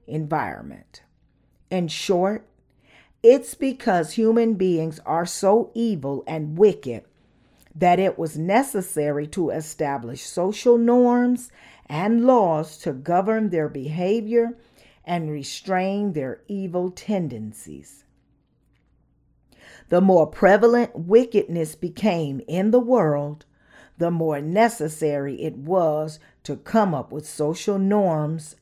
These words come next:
and laws. If you really want to believe in Jesus Christ as your Savior and come into the presence of God the Father, you must first realize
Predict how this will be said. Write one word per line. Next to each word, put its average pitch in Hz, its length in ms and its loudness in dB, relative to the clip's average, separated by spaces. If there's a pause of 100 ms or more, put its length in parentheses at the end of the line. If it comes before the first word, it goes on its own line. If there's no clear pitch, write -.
and 143 260 -8
laws. 62 640 -12 (1700)
If 202 240 4
you 196 140 0
really 233 480 2
want 262 340 -2
to 262 100 -4
believe 220 420 0
in 202 120 -2
Jesus 180 440 -6
Christ 147 480 -6 (120)
as 196 320 -2
your 214 140 0
Savior 143 560 -4 (320)
and 151 240 -8
come 214 300 0
into 240 260 0
the 151 140 -2
presence 196 520 -2
of 139 200 -10
God 165 340 -2
the 226 80 -8
Father, 160 640 -4 (600)
you 180 220 0
must 175 400 -2 (100)
first 254 520 4
realize 151 840 0